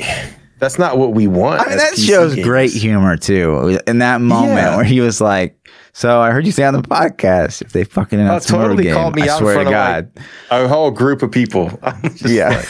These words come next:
Speaker 1: "Oh, shit."
Speaker 2: <laughs> Oh, great.
Speaker 1: So,
Speaker 2: Great stuff.
Speaker 1: yeah. Um, you know,
Speaker 2: Yeah.
Speaker 1: it, I think
Speaker 2: It's
Speaker 1: we're
Speaker 2: gotta
Speaker 1: gonna get
Speaker 2: feel
Speaker 1: something.
Speaker 2: good too, right? Like, in a way, right? To, like, get that, get that invite, you know?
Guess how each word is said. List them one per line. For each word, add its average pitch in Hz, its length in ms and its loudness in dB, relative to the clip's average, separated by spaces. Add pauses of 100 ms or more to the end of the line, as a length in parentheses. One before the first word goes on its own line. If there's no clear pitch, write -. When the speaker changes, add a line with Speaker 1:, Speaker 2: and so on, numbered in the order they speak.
Speaker 1:
"Oh, - 560 -10
shit." - 240 -8 (240)
Speaker 2:
<laughs> 139 1200 -8
Oh, 92 360 -2
great. - 160 -8
Speaker 1:
So, 110 400 -2
Speaker 2:
Great - 180 -8
stuff. - 320 -8
Speaker 1:
yeah. 90 380 0 (420)
Um, 107 580 0 (840)
you 147 120 -2
know, 208 220 -2 (300)
Speaker 2:
Yeah. 95 140 0
Speaker 1:
it, - 160 -6 (480)
I 131 120 0
think 160 120 -2
Speaker 2:
It's - 80 -8
Speaker 1:
we're 208 60 2
Speaker 2:
gotta 311 120 2
Speaker 1:
gonna 175 100 -2
get - 40 -8
Speaker 2:
feel 220 120 2
Speaker 1:
something. 107 120 -4
Speaker 2:
good 107 300 2
too, 95 220 2
right? 82 300 2
Like, 90 460 -2
in 110 120 0
a 98 100 4
way, 82 460 0 (280)
right? 95 340 0
To, 90 120 0
like, 82 200 0
get 85 200 -4
that, 82 260 0 (300)
get - 160 -18
that - 180 -2
invite, - 460 -2
you - 80 0
know? - 160 2